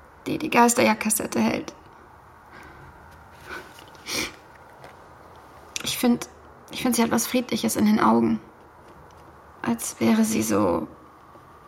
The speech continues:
zu Hause. Dieses Mädchen hier. Sie vertraut immer noch darauf, dass die Erwachsenen alles regeln.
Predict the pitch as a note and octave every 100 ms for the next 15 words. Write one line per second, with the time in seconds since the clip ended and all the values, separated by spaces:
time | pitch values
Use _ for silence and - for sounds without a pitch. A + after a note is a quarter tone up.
0 | - - - - - - - - - -
1 | - - - - - - - - A3+ A#3+
2 | B3+ A3+ - - - - - - - -
3 | - - - - - - - - - -
4 | - - - - - - - - - -
5 | - - - B3+ A#3+ A#3 A#3 B3+ B3 A3+
6 | A3 G#3 - - - - - - - -
7 | - - - - - - - - - -
8 | - - - B3 A#3 A#3 - B3+ A#3+ B3+
9 | B3 B3 B3+ B3 A#3 A#3 A#3 - C4 -
10 | - A#3 A#3+ - A3+ G#3+ - A3 A3 -
11 | - A3 - A#3